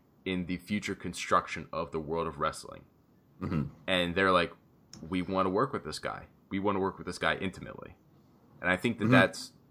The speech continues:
Speaker 1: part of what this was, is 'cause I think that they see a similar thing in Kenny Omega, right? Like, he's been talking a big game for a little while about really wanting to, like, change the world of wrestling.
Speaker 2: Mm-hmm.
Speaker 1: And I think they're, that was part of the reason that they put the title on him.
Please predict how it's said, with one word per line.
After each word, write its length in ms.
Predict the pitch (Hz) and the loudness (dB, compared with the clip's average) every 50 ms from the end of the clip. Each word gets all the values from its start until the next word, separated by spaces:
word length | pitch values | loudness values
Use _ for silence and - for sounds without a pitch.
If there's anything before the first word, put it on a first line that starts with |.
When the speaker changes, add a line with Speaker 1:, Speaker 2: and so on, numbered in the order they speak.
| _ - | _ -4
Speaker 1:
part 260 | - - 104 101 98 | 4 6 6 8 6
of 140 | 92 - 87 | 4 2 2
what 220 | 87 85 - - | 2 2 2 2
this 200 | 90 90 - - | -2 -4 -2 -2
was, 400 | 85 80 76 67 52 - - - - | -2 0 0 -2 -2 -8 -12 -8 -4
is 220 | 85 85 78 - - | -4 -4 -4 -6 -8
'cause 120 | - 110 117 | -4 -2 0
I 80 | 123 | 0
think 180 | 131 - 170 170 | 2 0 0 0
that 140 | - 139 - | 0 2 4
they 120 | 120 117 | 4 4
see 260 | 110 - - 117 117 | 4 2 2 2 4
a 60 | 107 95 | 4 4
similar 360 | - - 104 101 98 98 92 | 2 2 4 4 4 4 2
thing 180 | - - 98 95 | 2 2 2 2
in 120 | 92 87 | 0 -2
Kenny 240 | - - 92 90 85 | -2 -2 -2 0 0
Omega, 360 | 76 76 78 85 82 - 60 | 0 2 2 2 2 2 -2
right? 260 | 58 71 78 80 - | 0 2 2 2 2
Like, 200 | - 80 80 - | 0 -2 -4 -2
he's 380 | - 104 104 104 95 - - - - _ _ _ _ _ _ _ _ _ | 2 4 4 4 2 0 -4 -8 -12 _ _ _ _ _ _ _ _ _
been 140 | - 98 92 | 2 2 4
talking 340 | - - 90 90 - 92 87 | 6 6 6 6 6 2 -2
a 40 | 82 | 0
big 240 | 71 90 90 80 - | 2 2 0 2 2
game 200 | 90 85 85 85 | 0 0 0 0
for 140 | - - | -2 0
a 20 | 85 | 0
little 220 | 82 85 80 76 | 2 2 2 2
while 200 | 78 80 78 78 | 4 6 6 6
about 240 | 76 76 78 73 73 | 6 4 2 2 0
really 200 | 85 82 85 82 | 0 -2 -2 -2
wanting 220 | - 78 80 80 | 0 0 0 0
to, 60 | 76 76 | 0 0
like, 220 | 76 73 - - - _ _ _ _ _ _ _ | -2 -2 -4 -8 -16 _ _ _ _ _ _ _
change 360 | - - 104 98 92 82 - | 2 4 6 6 6 4 2
the 100 | - 82 | 0 2
world 260 | 78 80 82 78 76 | 2 4 2 2 2
of 80 | 71 71 | 0 0
wrestling. 420 | 76 73 73 - - - - - - - _ _ _ _ _ _ - | 0 0 0 0 -4 -10 -10 -12 -14 -18 _ _ _ _ _ _ -4
Speaker 2:
Mm-hmm. 260 | 101 90 101 92 85 76 - - - - - - - - - - - - - - - | -2 0 2 0 0 -2 -4 -10 -18 -20 -20 -20 -20 -20 -20 -20 -20 -20 -20 -6 2
Speaker 1:
And 100 | 92 92 | 4 4
I 40 | 92 | 6
think 320 | - - 113 95 - - | 6 4 2 0 0 4
they're, 400 | - 98 95 92 90 87 85 85 - - _ _ _ _ - | 6 8 8 8 8 6 4 -2 -10 -16 _ _ _ _ 2
that 140 | 101 101 98 | 6 6 8
was 120 | 98 92 | 6 6
part 280 | - - - 95 92 95 | 2 0 4 6 6 6
of 60 | 92 | 6
the 60 | 90 | 4
reason 260 | 87 90 90 85 90 85 | 2 2 0 0 -2 -4
that 120 | 82 76 | -2 -2
they 80 | 92 85 | -2 -4
put 240 | - - 82 73 - | -2 -2 -4 -4 -4
the 60 | 87 | -2
title 320 | - 120 120 127 107 73 | 2 4 4 4 4 2
on 120 | 60 55 - | 0 -4 -8
him. 120 | 73 82 | -10 -12